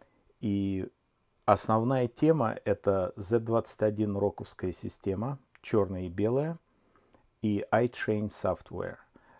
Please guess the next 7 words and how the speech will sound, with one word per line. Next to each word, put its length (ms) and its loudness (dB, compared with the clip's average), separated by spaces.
Ам, 460 -10
в 60 -12
следующем 480 2
видео 600 0
на 360 -2
новом 400 -2
канале 540 -6